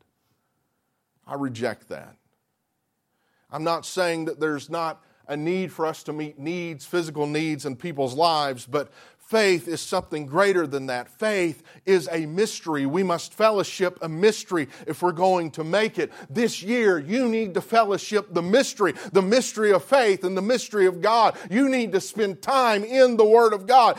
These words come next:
and time in His presence. The interesting thing to me is that it seems that the godly often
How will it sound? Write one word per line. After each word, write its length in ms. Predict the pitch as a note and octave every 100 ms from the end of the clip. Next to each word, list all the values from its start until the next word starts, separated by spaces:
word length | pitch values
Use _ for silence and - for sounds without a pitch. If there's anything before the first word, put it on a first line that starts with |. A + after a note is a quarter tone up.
| -
and 180 | G3 G3
time 460 | - C#4+ B3+ A3 A3
in 180 | A#3+ G3+
His 320 | G#3 G#3+ -
presence. 760 | A#3 C4+ G#3 D3+ A#2+ - - _ _ _ _ _ _ _ _ _ _ _ _ _ _ _ _ _ _ _ _ _ _
The 100 | C3+
interesting 520 | G3 F#3+ E3+ - D#3
thing 300 | C#3 E3+ D#3+
to 80 | C#3+
me 180 | D#3 E3
is 140 | C#3+
that 120 | C#3+ C#3
it 140 | A#2
seems 580 | - F#3 F3 E3 C#3 C3+
that 200 | C#3+ B2+
the 80 | C3
godly 580 | D3+ E3+ E3+ D3 C#3+
often 680 | C#3 D3+ E3 - D3 C3